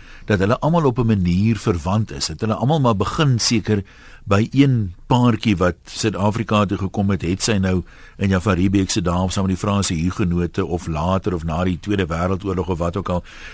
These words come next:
is almal met 'n spesifieke vervan-, van verwant.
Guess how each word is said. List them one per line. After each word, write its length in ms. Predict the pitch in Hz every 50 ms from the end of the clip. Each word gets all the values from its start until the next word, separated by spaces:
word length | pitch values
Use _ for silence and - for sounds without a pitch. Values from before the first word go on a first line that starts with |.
| - -
is 180 | 170 170 -
almal 200 | - 156 185 180
met 140 | 170 165 -
'n 60 | 143
spesifieke 560 | 127 - 135 127 - 131 117 156 147 - 143
vervan-, 500 | 131 - 120 - - 165 165 147 143 139 -
van 360 | - - - 170 160 139 123
verwant. 480 | - - 101 85 76 87 92 131 170